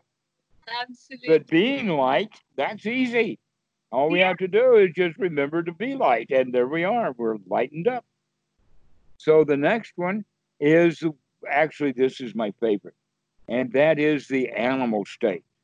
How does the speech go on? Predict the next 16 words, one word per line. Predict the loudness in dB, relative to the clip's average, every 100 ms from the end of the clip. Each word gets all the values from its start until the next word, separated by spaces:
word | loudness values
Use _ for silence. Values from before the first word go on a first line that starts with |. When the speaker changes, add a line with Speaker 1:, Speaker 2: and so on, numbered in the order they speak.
| _ _ _ _ _ -20 -20 _ -16 -2
Speaker 2:
You've | -2 2
probably | 2 2 0 2
heard | 4 2
about | 2 2 4
all | 4 2
of | 0
these | -2 -4
things | -2 -2 -2 0
anyway. | 0 0 -2 -6 -6 -4
You | 0
know, | 2 2
the | 4 4
hell | 4 4 4
state, | 2 0 2 2 -2
the | -2
pitta, | 0 0 2